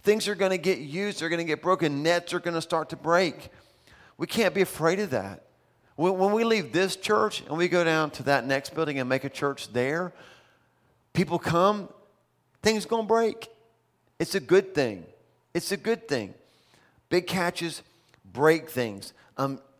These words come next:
I think that the custodian in my church missed the point that a big catch of souls will at least strain things. And, and you need to know this. It'll strain the very structure of the church.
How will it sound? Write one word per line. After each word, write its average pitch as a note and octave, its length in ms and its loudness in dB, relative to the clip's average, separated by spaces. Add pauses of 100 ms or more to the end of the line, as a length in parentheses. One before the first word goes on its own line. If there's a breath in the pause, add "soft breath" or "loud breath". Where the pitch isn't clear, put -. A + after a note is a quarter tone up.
(120)
I D3 60 2
think F#3+ 260 0
that D#3 200 0
the D3 60 0
custodian D#3 520 0
in - 20 -6
my D3 180 6
church C3 380 0
missed C#3 240 -2
the C3+ 80 -4
point D#3 380 -4
that B2 240 4
a A#2+ 40 -4
big D#3 280 -2
catch D#3+ 260 0
of B2+ 80 -6
souls D3 600 -2 (320 soft breath)
will C#3 200 4
at B2 80 2
least F3 520 -4
strain D3+ 680 -6
things. G#2+ 440 -8
And, A#2 120 -6
and D3 140 -4
you G#3 100 -4
need G#3+ 200 -6
to D3+ 40 -6
know D3+ 160 4
this. G#2+ 380 -6 (840 soft breath)
It'll G3 220 6
strain F#3 500 0
the C3+ 80 -2
very D#3+ 300 4
structure C#3 440 -2
of A#2+ 80 -4
the A#2+ 80 -10
church. - 440 -8